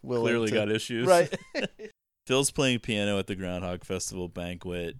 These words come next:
Speaker 2: It is very reminiscent of Back to the Future and the Enchantment Under the Sea dance.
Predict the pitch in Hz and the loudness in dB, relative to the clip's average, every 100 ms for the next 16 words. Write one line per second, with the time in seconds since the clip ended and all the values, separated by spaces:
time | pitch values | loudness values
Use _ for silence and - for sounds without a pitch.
0 | - 101 101 101 98 95 101 92 92 90 | -8 -4 0 0 -2 -4 -2 0 -2 -4
1 | 92 90 90 98 90 85 85 - _ _ | -4 -4 -4 -4 -8 -10 -14 -20 _ _
2 | _ - 85 95 87 - 87 85 - 87 | _ -8 -8 -6 -8 -6 -10 -8 -6 -8
3 | 85 85 85 85 - 85 80 82 82 80 | -6 -8 -8 -10 -10 -10 -12 -12 -12 -14
4 | 87 - 85 80 80 82 82 - - | -12 -10 -10 -10 -10 -10 -12 -14 -18